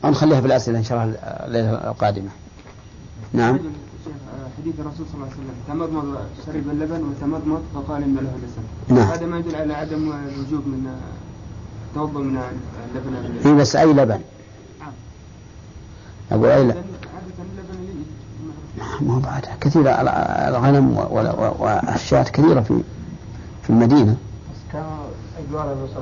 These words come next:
Speaker 3: صلى الله عليه وسلم جيرانه كانوا عندهم إبل. عائشة قالت: "ما ك-، ماذا كنتم تعيشون؟"
Speaker 1: ما،
Speaker 3: يعني
Speaker 1: ما نستطيع نعين إنه إبل.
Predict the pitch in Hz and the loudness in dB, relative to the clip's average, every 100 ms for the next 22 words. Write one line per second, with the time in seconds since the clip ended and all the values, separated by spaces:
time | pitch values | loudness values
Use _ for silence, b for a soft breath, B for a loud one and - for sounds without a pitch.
0 | 131 151 151 135 131 139 139 143 143 - | -6 -6 -4 -4 -2 -2 -2 -2 -4 -4
1 | 151 147 147 147 143 165 139 - - - | -4 -4 -4 -4 -2 -2 -2 -6 -8 -12
2 | - - 147 143 135 - 139 127 - - | -8 -4 -2 -2 -4 -2 -2 -2 -6 -10
3 | - - - - 151 151 143 151 147 156 | -10 -10 -10 -4 -2 0 0 -2 0 2
4 | 147 143 156 - 135 - 123 123 - - | 2 0 -2 -4 -4 -4 -4 -4 -4 -6
5 | - 131 156 156 147 131 - - - - | 0 6 8 8 6 0 -8 -12 -18 0
6 | 147 147 156 165 160 139 147 123 117 120 | 6 8 8 8 4 2 4 6 4 4
7 | 117 110 110 107 104 | 2 4 2 2 -2